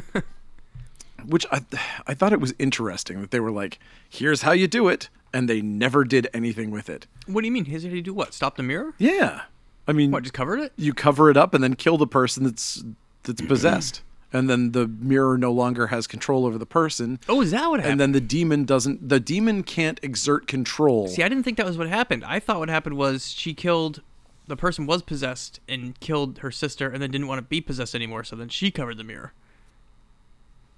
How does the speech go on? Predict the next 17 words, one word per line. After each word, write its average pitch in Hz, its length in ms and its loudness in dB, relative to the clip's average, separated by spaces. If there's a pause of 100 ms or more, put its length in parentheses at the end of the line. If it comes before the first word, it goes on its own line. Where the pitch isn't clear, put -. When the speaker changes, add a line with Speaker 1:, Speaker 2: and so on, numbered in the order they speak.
Speaker 1:
to - 100 -14
stop 131 380 0
being 123 380 -2
evil 127 380 -8 (120)
and 135 100 -6
then 127 140 -4
stayed 139 340 -2
in 139 60 -4
that 123 160 -8
house 120 160 -8
so - 100 -10
nobody 120 280 -4
else 120 180 -6
would 117 140 -12
use 120 180 -8
that 117 160 -12
forever. - 360 -18